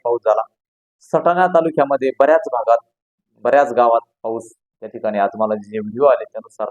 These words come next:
पाऊस झाला. त्याच्या पूर्वेला मालेगाव तालुक्यात तळवाडे वगैरे त्या तळेगाव त्या पाऊ-, परिसरात चांगला पाऊस त्या ठिकाणी झाला.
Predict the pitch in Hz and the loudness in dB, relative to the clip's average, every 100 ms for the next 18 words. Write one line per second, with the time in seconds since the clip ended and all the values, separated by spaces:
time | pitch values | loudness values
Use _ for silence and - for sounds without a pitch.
0 | - 107 107 104 92 - _ _ _ _ | -2 -2 0 -2 -2 -8 _ _ _ _
1 | _ - 123 156 156 156 165 160 - - | _ -14 -10 -4 0 2 4 2 0 -2
2 | 135 147 147 147 151 143 135 - 135 127 | 0 0 0 0 0 -2 -4 0 2 4
3 | 127 127 127 127 127 123 117 120 120 117 | 4 2 2 2 2 0 0 -4 -2 -4
4 | - 123 - 113 120 - - _ _ _ | -2 -4 -2 -2 -2 -6 -18 _ _ _
5 | _ 120 117 117 107 - - 131 139 135 | _ -12 -4 -2 -2 -4 -8 -4 -2 0
6 | 123 120 120 - 107 110 110 104 101 | 2 -2 -6 -20 -20 -18 -10 -4 -2